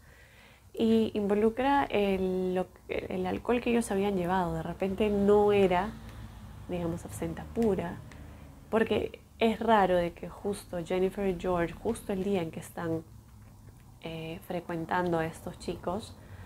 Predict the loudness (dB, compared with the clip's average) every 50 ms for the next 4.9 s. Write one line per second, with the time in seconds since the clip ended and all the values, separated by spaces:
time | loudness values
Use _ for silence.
0 | -16 -16 -16 -16 -18 -18 -18 -18 -18 -18 -18 -18 -18 -8 -4 0 0 0 0 -2
1 | -2 -2 0 0 0 0 -2 -4 -2 0 2 2 4 4 4 2 2 0 -2 -4
2 | -2 0 2 2 2 2 2 2 0 0 -2 -4 -8 -8 -6 -4 -4 -2 -4 -4
3 | -6 -8 -12 -18 -20 -20 -20 -20 -20 -20 -20 -20 -18 -16 -14 -6 -2 0 0 0
4 | 0 -2 -2 0 0 0 0 -2 -4 -4 -2 -2 -2 -2 -4 -6 -8